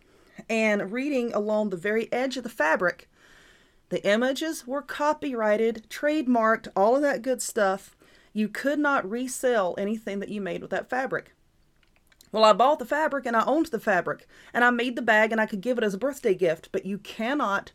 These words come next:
sell that bag for a profit. They will come after you. And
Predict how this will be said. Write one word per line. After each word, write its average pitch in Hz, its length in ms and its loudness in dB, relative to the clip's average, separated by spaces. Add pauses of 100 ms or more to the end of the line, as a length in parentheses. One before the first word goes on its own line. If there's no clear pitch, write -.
sell 226 420 0
that 262 260 -6
bag 175 280 0
for 185 200 -6
a - 160 -8
profit. - 680 -8 (600)
They 233 180 6
will 294 240 0
come 330 240 0
after 339 400 -2
you. 208 300 -2 (420)
And 285 440 2